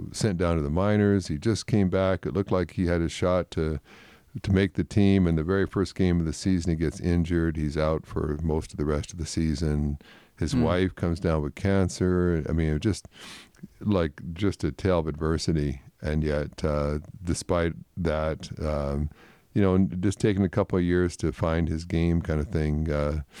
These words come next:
Speaker 1: and then basically, I think it wouldn't, he still would have been struggling, but, uh,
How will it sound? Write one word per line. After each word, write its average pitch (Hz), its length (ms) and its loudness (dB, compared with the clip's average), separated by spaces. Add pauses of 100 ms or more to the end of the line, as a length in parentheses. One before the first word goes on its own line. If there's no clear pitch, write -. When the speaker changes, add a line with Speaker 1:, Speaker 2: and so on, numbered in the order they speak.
(280)
Speaker 1:
and 98 120 4
then 110 100 4
basically, 107 380 2
I 87 60 0
think 98 280 0
it 92 100 2
wouldn't, 98 360 0
he 98 160 0
still 143 300 2
would 98 120 4
have 78 120 0
been 78 140 0
struggling, 82 520 0
but, 80 260 -2
uh, 80 360 0